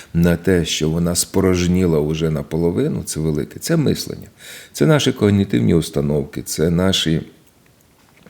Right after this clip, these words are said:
е, прогнозування, це наші уява і включення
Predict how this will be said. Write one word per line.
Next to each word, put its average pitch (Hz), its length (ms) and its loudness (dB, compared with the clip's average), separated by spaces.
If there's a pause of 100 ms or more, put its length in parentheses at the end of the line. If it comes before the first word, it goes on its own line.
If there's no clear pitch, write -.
(200)
е, 78 320 0 (840)
прогнозування, 80 1040 4
це 87 360 2
наші 92 640 0
уява 90 840 4 (180)
і 85 220 2
включення 80 1080 0